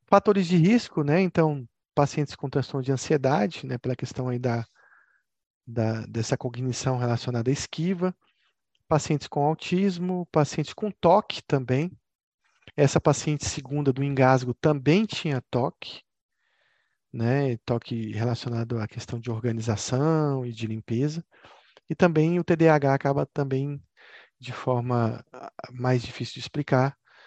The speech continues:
de correlacionar também sendo um fator de risco pra esse transtorno. É, também ter história familiar do transtorno, é, ter tido, né, alguma condição gastrointestinal facilita muito esse transtorno, ter tido uma gastroenterite, ter tido uma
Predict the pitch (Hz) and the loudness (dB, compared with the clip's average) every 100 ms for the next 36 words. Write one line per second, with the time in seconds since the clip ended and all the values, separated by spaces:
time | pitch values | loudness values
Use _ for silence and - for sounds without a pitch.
0 | _ _ - 110 - 127 135 127 - 143 | _ _ -10 -8 -2 4 4 4 2 -4
1 | 135 127 147 135 131 127 135 131 127 135 | -2 -2 -2 -2 -4 -4 -6 -6 -6 -6
2 | 127 - 123 120 131 113 117 - - - | -6 -6 -8 -8 -8 -8 -8 -12 -12 -4
3 | 117 120 - 139 131 - 104 95 _ _ | -4 -4 -8 -10 -10 -14 -20 -20 _ _
4 | _ _ _ _ _ _ _ _ _ _ | _ _ _ _ _ _ _ _ _ _
5 | _ _ 151 139 139 139 139 - _ - | _ _ 2 6 6 6 2 -4 _ 2
6 | 151 147 147 156 - - 160 160 - 131 | 4 4 2 0 -2 0 0 0 -4 -8
7 | 123 120 131 156 131 - 120 - 147 170 | -4 0 2 2 0 -8 -10 -8 -4 -2
8 | 180 180 175 _ - - - - 139 139 | -2 -4 -8 _ -20 -20 -20 -2 4 6
9 | 139 _ - 220 - - - 196 202 139 | 4 _ 8 8 8 -2 -6 0 -2 -2
10 | 139 131 127 135 147 139 131 147 196 185 | -4 -2 0 2 4 4 2 2 0 0
11 | 175 165 - 156 147 135 151 - 127 139 | -2 -4 -4 0 2 2 -2 -4 -4 -2
12 | 139 - - 135 - 156 143 151 180 143 | -4 -2 -2 -2 -2 -2 -2 -4 -4 -4
13 | - 123 - 160 160 131 - 131 - 143 | -4 -6 -4 -4 -4 -4 -8 -8 -6 -2
14 | 135 135 131 143 131 123 170 165 - 147 | 0 2 2 0 -2 0 0 -4 -6 -6
15 | 139 - - 139 143 139 135 131 131 123 | -6 -6 -8 -6 -4 -4 0 4 4 2